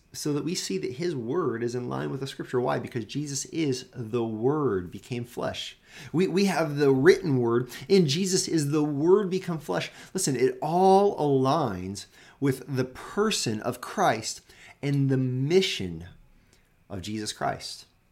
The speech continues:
And so our ancient way for our modern day, it's to, it's to align ourselves, uh, in the same purpose that Jesus has.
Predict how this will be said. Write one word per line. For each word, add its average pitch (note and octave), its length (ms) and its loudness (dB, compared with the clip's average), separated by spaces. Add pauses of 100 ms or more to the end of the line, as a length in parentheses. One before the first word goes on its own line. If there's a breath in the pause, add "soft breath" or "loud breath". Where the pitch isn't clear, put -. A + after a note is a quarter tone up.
(760)
And E3 100 -6
so F#3+ 100 6
our F#3+ 160 4
ancient G#3 280 0
way F#3 120 6
for E3+ 180 0
our C#3 80 2
modern C#3+ 340 2
day, F3 120 2
it's C3+ 220 0
to, D#3+ 220 -2 (280 loud breath)
it's - 140 -2
to C#3+ 380 0
align C3 440 4
ourselves, G#2+ 640 -2
uh, B2 300 0
in C#3 220 2
the B2+ 80 0
same F3+ 720 0
purpose F#3+ 500 -6
that A#2 80 -8
Jesus B2 340 -6
has. - 420 -8